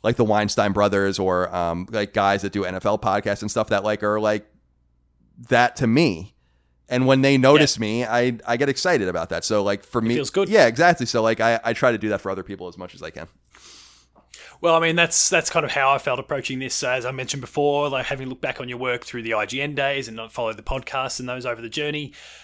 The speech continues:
Speaker 2: uh, it, it really inspired a lot of what I've tried to do. There's, uh, there's a few things that kind of fit into the more generic reviews and kind of commentary mold, but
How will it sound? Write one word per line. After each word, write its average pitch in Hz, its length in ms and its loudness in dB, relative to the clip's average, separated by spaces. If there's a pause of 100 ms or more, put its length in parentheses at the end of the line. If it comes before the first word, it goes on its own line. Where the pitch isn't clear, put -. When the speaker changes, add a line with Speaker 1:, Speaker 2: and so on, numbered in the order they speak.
(120)
Speaker 2:
uh, 135 400 0
it, 135 560 -14
it 160 160 -6
really 151 220 -8
inspired 131 420 -2
a 131 60 -8
lot 127 180 -6
of 120 100 -14
what 123 120 -8
I've 120 160 -8
tried 135 460 -2
to - 60 -10
do. 147 240 -6
There's, 131 280 -6
uh, 123 520 -6
there's 127 220 -8
a 110 60 -10
few 120 200 -10
things 113 220 -8
that 113 60 -10
kind - 160 -10
of - 60 -14
fit 117 180 -8
into 110 180 -10
the 120 60 -14
more 113 180 -10
generic 113 460 -8
reviews 110 560 -10
and 101 120 -20
kind 117 160 -10
of 101 60 -8
commentary 143 360 -10
mold, 131 340 -6
but 127 240 -8